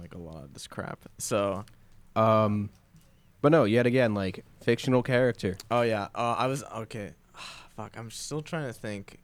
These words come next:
Speaker 1: 'cause
Speaker 2: I, i-, is
Speaker 1: there's a
Speaker 2: your, is
Speaker 1: couple
Speaker 2: your
Speaker 1: options.
Speaker 2: choice the sea people? <laughs>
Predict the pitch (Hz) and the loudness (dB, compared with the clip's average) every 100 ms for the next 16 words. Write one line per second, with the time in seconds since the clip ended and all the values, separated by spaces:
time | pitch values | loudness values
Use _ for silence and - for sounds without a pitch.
0 | _ - 120 110 107 - - _ 113 - | _ -6 -4 -4 -6 -10 -14 _ -6 2
1 | 131 110 135 - 123 143 143 147 143 160 | 2 4 2 4 6 6 6 6 6 4
2 | - 143 151 156 - - 113 117 - 123 | 4 4 6 2 -2 0 2 4 4 4
3 | 143 143 90 | 6 4 2